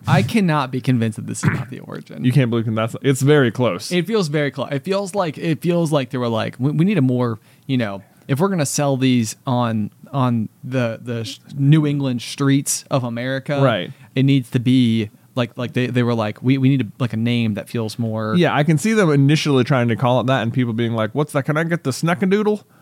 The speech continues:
Speaker 2: And they'd be like, "The what?" "The snickerdoodle." And then eventually we're just like, <laughs> "Did you say snickerdoodle? That's a funny word." But <laughs>
Speaker 1: <laughs> Let's do that
Speaker 2: Yeah.
Speaker 1: instead.
Speaker 2: However, the other possible
Speaker 1: <clears throat>
Speaker 2: name, uh, origin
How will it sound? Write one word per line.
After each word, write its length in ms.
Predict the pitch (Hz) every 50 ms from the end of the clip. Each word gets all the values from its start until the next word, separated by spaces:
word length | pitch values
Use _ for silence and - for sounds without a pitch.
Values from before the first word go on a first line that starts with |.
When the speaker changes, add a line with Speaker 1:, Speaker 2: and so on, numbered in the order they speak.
| _ _ - - -
Speaker 2:
And 100 | 117 120
they'd 80 | 120
be 100 | 120 123
like, 280 | 120 117 110 107 - -
"The 80 | 104
what?" 220 | 101 117 175 202 -
"The 60 | 175
snickerdoodle." 640 | - - 254 240 240 - 185 165 156 139 113 113 101
And 120 | 95 101 110
then 140 | 107 107
eventually 420 | 107 101 110 131 135 131 - 127 117
we're 120 | 110 110 104
just 180 | 117 113 -
like, 220 | 127 117 104 120 -
<laughs> 120 | 262 220
"Did 120 | 196 226 214
you 80 | 453
say 140 | 466 - 494 226
snickerdoodle? 800 | 196 - 190 185 196 208 - 220 220 226 226 233 240 233 220
That's 160 | 190 220 -
a 80 | - 170
funny 300 | - - 208 208 208 214
word." 260 | 208 196 175 160 160 156
But 340 | - 196 226 - - -
<laughs> 0 |
Speaker 1:
<laughs> 520 | 175 180 180 160 156 139 - - 160 - -
Let's 200 | 226 254 190 185
do 200 | 165 165 170 185 156
that 220 | 147 143 147 160
Speaker 2:
Yeah. 60 | 170
Speaker 1:
instead. 720 | 170 160 127 131 107 - 123 120 117 120 131 117 - - _
Speaker 2:
However, 540 | - - 151 147 156 165 175 147 123 113 110
the 140 | 113 127 -
other 260 | - 147 165 180 202 175
possible 800 | - - 151 131 127 - - 127 123 113 123 120 117 113 110 -
Speaker 1:
<clears throat> 40 |
Speaker 2:
name, 560 | 113 120 117 113 113 113 113 110 110 110 113 110 _ _ _ _ _ _ -
uh, 160 | 117 113 107
origin 680 | - - 135 147 147 139 131 120 117 123 117 113 113